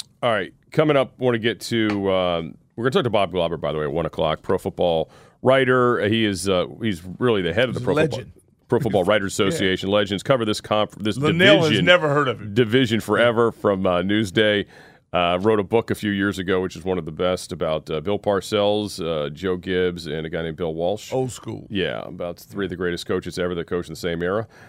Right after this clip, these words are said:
Speaker 1: Uh, so we'll, we'll get to, uh, Bob, his thoughts on what's going on with the Giants now, Washington as well, and the N F C East, no longer the joke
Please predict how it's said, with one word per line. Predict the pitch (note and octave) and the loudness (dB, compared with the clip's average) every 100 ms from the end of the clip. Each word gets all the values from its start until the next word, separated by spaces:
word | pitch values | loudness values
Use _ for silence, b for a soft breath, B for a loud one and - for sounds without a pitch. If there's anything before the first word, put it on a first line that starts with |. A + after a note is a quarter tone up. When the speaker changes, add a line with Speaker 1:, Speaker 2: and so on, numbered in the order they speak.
| b b | b b
Speaker 1:
Uh, | G2 | -4
so | G2 B2+ | -2 0
we'll, | A#2+ F#2+ | 0 -2
we'll | A#2+ B2+ | -4 -2
get | A#2+ - | -2 -2
to, | A#2 G#2 | -2 0
uh, | F#2+ | 0
Bob, | F2+ A2 G#2+ | 2 2 2
his | G#2 A2 | 0 -4
thoughts | - A2 G#2+ | 2 0 2
on | G#2 | -2
what's | F#2+ F2+ | -4 -2
going | A#2+ A2+ | 0 2
on | G#2+ | 0
with | |
the | F#2+ | -2
Giants | G2 F#2+ F2+ - | -2 -2 -2 -2
now, | G2 G2 G2 G2 D2 | -2 0 0 0 -4
Washington | F2+ G2 G#2 G#2+ - G2+ | -4 -2 -2 -6 -6 -4
as | E2+ E2 | -4 -4
well, | F2 G#2 | -2 0
and | G#2+ | 0
the | G#2 | 0
N | A#2 | 0
F | D#3 | -2
C | - | -2
East, | C#3+ D#3+ - | -2 -2 0
no | A#2+ | 0
longer | C3+ C#3+ D3 C3+ - | 2 0 0 -2 -4
the | A2 G#2+ G2 | -4 -4 -6
joke | G2 G2 A#2+ B2+ A#2 - | -10 -2 0 0 -4 -14